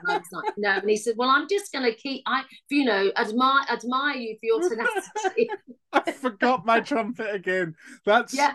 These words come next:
Speaker 1: I forgot my trumpet again. You know, trumpet's quite a big thing,
Speaker 2: Yeah.
Speaker 1: isn't it, really?
Speaker 2: <laughs> Like, you'd be hard pressed to miss that on the way out the
Speaker 1: But
Speaker 2: door.
Speaker 1: funny enough, I did play the cello for, at school for seven years. And I, and I didn't have a cello. And I said, "Well, I do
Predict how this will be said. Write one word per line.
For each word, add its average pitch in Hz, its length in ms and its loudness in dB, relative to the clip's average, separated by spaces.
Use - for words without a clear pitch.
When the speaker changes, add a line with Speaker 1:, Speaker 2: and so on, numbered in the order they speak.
Speaker 1:
I 233 120 2
forgot 330 260 2
my 339 100 2
trumpet 320 380 -4
again. 233 420 -4
You 285 80 -8
know, 262 100 -4
trumpet's 415 380 -8
quite - 200 -4
a - 60 -16
big 294 220 -8
thing, 294 160 -6
Speaker 2:
Yeah. 240 120 4
Speaker 1:
isn't 214 100 -2
it, 196 160 -4
really? 170 320 -4
Speaker 2:
<laughs> - 40 -20
Like, 202 320 2
you'd 220 180 0
be 202 120 2
hard 185 320 4
pressed 160 320 -4
to 147 60 -12
miss 151 260 -6
that 135 260 2
on 135 140 -2
the 135 60 -4
way 135 120 -2
out 131 160 -2
the - 60 0
Speaker 1:
But - 100 0
Speaker 2:
door. 135 120 -2
Speaker 1:
funny 339 180 2
enough, 339 240 -2
I 277 180 0
did 359 160 4
play 330 240 2
the 311 100 -10
cello 311 600 -2
for, 220 80 -8
at 247 160 -6
school 302 340 -10
for 220 80 -4
seven 240 460 -4
years. 247 520 -2
And 240 140 0
I, 247 340 -2
and 277 120 2
I 285 80 2
didn't 285 240 -8
have 262 260 -2
a 269 80 -10
cello. 190 380 -4
And 208 100 -6
I 220 60 -4
said, 254 180 -12
"Well, 302 120 -4
I 330 60 -2
do 466 120 -2